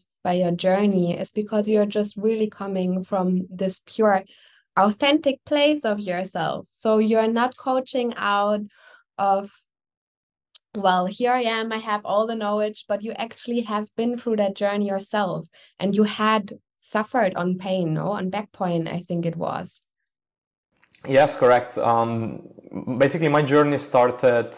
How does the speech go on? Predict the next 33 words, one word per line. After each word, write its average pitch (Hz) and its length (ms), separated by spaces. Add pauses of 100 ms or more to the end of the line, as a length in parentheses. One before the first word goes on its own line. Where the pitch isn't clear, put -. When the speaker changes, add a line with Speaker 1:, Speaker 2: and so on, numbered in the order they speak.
(140)
Speaker 2:
um, 113 840
already 120 320
when 117 140
I 117 100
decided 117 380
to 113 340
study 113 320
physiotherapy. 117 960
That 117 160
was 117 220
the 117 80
first 127 440
point 120 220
where 113 140
I 113 260
really 123 180
want 117 260
to - 40
help 113 280
people. 117 420 (400)
Um, 120 640
and 127 260
then 135 320
it 127 100
happened 127 300
in 117 220
second 120 340
year 117 160
of 113 180
studying 113 280
physiotherapy, 113 640
where 110 300
I 110 320